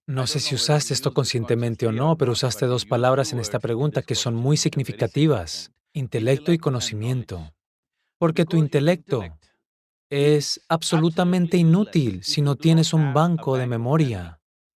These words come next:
que es el conocimiento. Si no tienes memoria, si te borro toda la memoria, verás que tu intelecto es inútil. Así que hoy tenemos esta experiencia.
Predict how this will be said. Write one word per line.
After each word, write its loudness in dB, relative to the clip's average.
que 0
es -2
el -2
conocimiento. -2
Si -2
no 2
tienes 4
memoria, 2
si -4
te 2
borro 2
toda 4
la 0
memoria, -4
verás 2
que 0
tu 0
intelecto 2
es -2
inútil. -2
Así -2
que 2
hoy 6
tenemos 0
esta -2
experiencia. -2